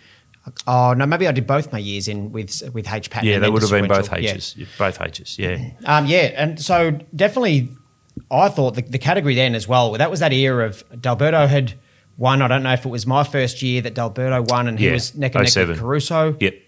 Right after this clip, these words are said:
Speaker 2: yep, that's that year. Yep.
Speaker 1: Uh, Andrew Thompson was around then.
Speaker 2: Yep.
Speaker 1: At the time
Speaker 2: With
Speaker 1: was like,
Speaker 2: Howards.
Speaker 1: yeah,
Speaker 2: Yep.
Speaker 1: we all had, we all had this thing, like, he was such a quick dude.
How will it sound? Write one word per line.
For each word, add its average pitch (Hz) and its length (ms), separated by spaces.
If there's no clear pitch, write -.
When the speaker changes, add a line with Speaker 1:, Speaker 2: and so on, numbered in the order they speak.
Speaker 2:
yep, - 260
that's - 220
that - 160
year. 78 160
Yep. 92 180
Speaker 1:
Uh, 117 120
Andrew 143 280
Thompson 147 440
was 160 120
around 160 360
then. 160 420
Speaker 2:
Yep. 104 200
Speaker 1:
At 143 60
the 120 80
time 139 320
Speaker 2:
With 127 120
Speaker 1:
was 98 40
like, 101 80
Speaker 2:
Howards. 117 460
Speaker 1:
yeah, 110 120
Speaker 2:
Yep. 131 80
Speaker 1:
we 113 120
all 135 80
had, 127 180
we 127 120
all 143 80
had 135 140
this 110 140
thing, 127 200
like, 107 240
he 127 160
was 120 460
such - 320
a - 20
quick - 260
dude. 101 280